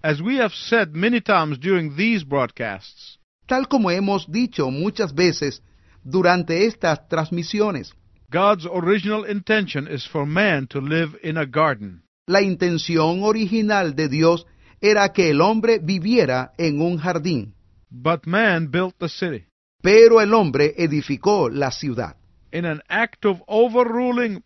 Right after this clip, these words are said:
Speaker 1: man's rebellion and stubbornness,
Speaker 2: En un acto de predominante rebelión del hombre y de terquedad,
Speaker 1: God permitted David to have a city.
Speaker 2: Dios permitió a David tener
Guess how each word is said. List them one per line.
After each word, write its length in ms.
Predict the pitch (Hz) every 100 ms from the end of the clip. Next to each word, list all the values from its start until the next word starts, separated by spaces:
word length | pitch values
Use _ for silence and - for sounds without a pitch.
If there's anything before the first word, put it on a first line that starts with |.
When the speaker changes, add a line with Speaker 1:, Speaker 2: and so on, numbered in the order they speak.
| -
Speaker 1:
man's 680 | 156 190 220 226 214 160 -
rebellion 840 | 170 180 135 180 220 208 208 185 -
and 220 | 175 165
stubbornness, 1080 | - - - 185 143 117 101 90 - - - _ _ _ -
Speaker 2:
En 160 | 175
un 140 | 247 240
acto 340 | 240 - 226
de 220 | 202 185 170
predominante 1000 | 185 175 160 151 143 156 226 233 214
rebelión 840 | 160 147 147 135 135 170 196 208 156
del 220 | 160 151
hombre 460 | 196 151 117 104 - _
y 160 | 208 190
de 160 | 147 -
terquedad, 720 | 202 208 208 175 143 117 - _ _ _ -
Speaker 1:
God 420 | 117 151 175 170
permitted 560 | - 160 156 180 196 151
David 420 | 190 190 117 113 _
to 100 | 123
have 400 | 107 151 165 156 -
a 160 | 175 170
city. 500 | - - 170 107 - _ _ -
Speaker 2:
Dios 580 | 135 147 220 262 254 -
permitió 640 | - 160 143 135 - 214 214
a 80 | 170
David 380 | 151 175 131 - _ _ -
tener 520 | 190 139 196 220 170